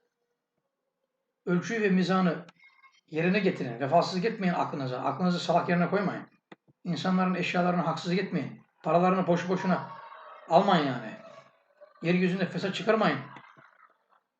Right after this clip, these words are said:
Allah Teala ıslah verdikten sonra, "Bu sizin için daha hayırlıdır. Ve oturmayın." diyor her yolda tehdit ederek.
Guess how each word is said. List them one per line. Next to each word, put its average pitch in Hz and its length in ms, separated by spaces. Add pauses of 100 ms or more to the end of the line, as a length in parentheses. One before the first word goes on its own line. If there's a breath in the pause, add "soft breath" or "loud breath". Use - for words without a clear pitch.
(1080)
Allah 170 300
Teala 170 260
ıslah 143 280
verdikten 151 360
sonra, 131 300 (920)
"Bu 190 80
sizin 180 280
için 180 160
daha 170 220
hayırlıdır. 165 440 (760)
Ve 202 40
oturmayın." 208 520
diyor 170 180
her 170 120
yolda 156 340
tehdit 151 280
ederek. 135 320